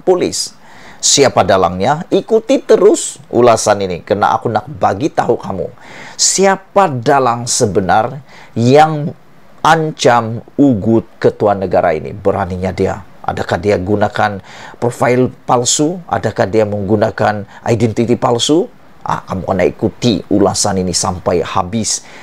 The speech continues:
siapa orang ini. Okey, jom kita mulakan. Hari ini, enam puluh minit yang lepas, satu jam yang lalu, baru satu jam yang lalu, polis akhirnya tahan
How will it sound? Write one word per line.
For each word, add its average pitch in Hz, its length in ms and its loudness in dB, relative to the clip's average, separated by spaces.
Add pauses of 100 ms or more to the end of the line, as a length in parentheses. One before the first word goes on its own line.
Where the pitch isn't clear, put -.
(100)
siapa 101 800 -2
orang 87 400 -2
ini. 73 240 -6 (160)
Okey, 98 320 0
jom 104 320 2
kita - 240 -6
mulakan. 90 480 -2 (480)
Hari 135 320 2
ini, 143 240 0
enam 120 320 2
puluh 131 240 4
minit 117 240 -2
yang 110 160 2
lepas, 98 320 0
satu - 640 0
jam 160 240 6
yang 131 160 4
lalu, 107 400 2
baru 233 320 2
satu 160 240 2
jam 123 240 2
yang 104 160 -2
lalu, 120 400 2 (480)
polis 127 640 4
akhirnya 110 480 0 (160)
tahan 123 480 0